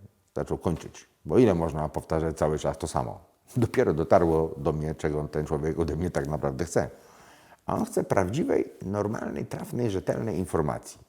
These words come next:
Ale żeby ją zdobyć, musiałem zupełnie inaczej prowadzić swoje spotkania handlowe. Nie płytko, pobieżnie, na zasadzie: „Aha, za drogo, no to spadam. Zadzieram kiece i lecę, no bo za drogo”. Musiałem dokładnie te same pytania, jakie prezes zadawał mi,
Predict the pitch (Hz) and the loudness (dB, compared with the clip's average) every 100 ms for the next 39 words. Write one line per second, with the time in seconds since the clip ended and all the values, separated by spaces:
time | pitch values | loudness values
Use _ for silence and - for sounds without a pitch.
0 | _ - 82 80 80 76 67 69 202 - | _ -4 -2 0 0 -2 -2 0 0 0
1 | - - _ _ - 80 110 98 87 87 | -4 -16 _ _ -14 -8 -4 -2 -2 -2
2 | 165 202 165 92 85 85 87 - 64 69 | -2 0 0 0 0 0 -2 -4 -4 -4
3 | 62 67 - 62 - - - - 55 52 | -6 -10 -8 -8 -10 -16 -16 -12 -12 -12
4 | 55 - - - _ _ _ _ _ - | -14 -16 -18 -20 _ _ _ _ _ -4
5 | 107 143 - - 76 80 - - - - | 0 0 -2 -6 -6 -6 -8 -6 -8 -10
6 | _ _ - 76 73 76 - 76 55 67 | _ _ -8 -6 -4 -6 -6 -8 -10 -8
7 | 82 80 - 78 - - - - 214 104 | -4 -4 -2 -4 -4 -12 -12 -2 0 0
8 | - - - 123 92 78 85 - - 233 | -2 -6 0 4 6 4 2 0 -2 0
9 | - - - - - _ _ - 101 110 | 0 -2 -4 -4 -8 _ _ -2 2 4
10 | 92 78 - 165 127 123 90 87 - - | 4 2 2 2 0 -2 -2 -2 -4 -10
11 | - - 117 110 - 80 69 - - - | -8 -2 2 2 2 2 4 0 0 -16
12 | - - - - - - - - - - | -20 -20 -20 -20 -18 -16 -16 -18 -20 -20
13 | - _ - 160 165 131 120 - 226 95 | -20 _ 2 6 8 6 4 2 2 2
14 | 80 - 87 - 147 107 80 80 76 65 | 2 2 -2 0 0 0 0 0 0 -2
15 | 67 73 - 101 107 85 80 73 71 64 | -4 -4 0 2 4 4 2 2 0 -2
16 | 62 95 | -4 -8